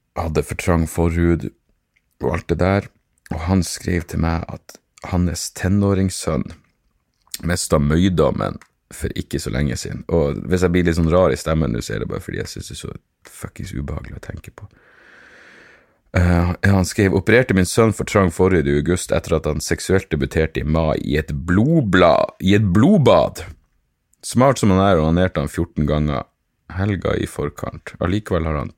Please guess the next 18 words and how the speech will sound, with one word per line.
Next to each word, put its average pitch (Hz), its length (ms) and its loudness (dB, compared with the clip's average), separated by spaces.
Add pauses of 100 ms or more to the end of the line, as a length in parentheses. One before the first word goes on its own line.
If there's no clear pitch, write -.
to 80 200 -6
i - 80 -8
de - 100 -14
fleste - 340 -10
kognitive - 520 -8
fag.» - 260 -8 (440)
<laughs> - 60 -18 (960)
Ja, 98 380 4
ok. 90 160 0 (420)
Men, 107 240 6
eh, 87 880 4
han 92 220 4
er - 20 6
i 90 60 4
hvert 87 160 2
fall 78 160 0
omskjært, - 340 -4
ja. - 140 -6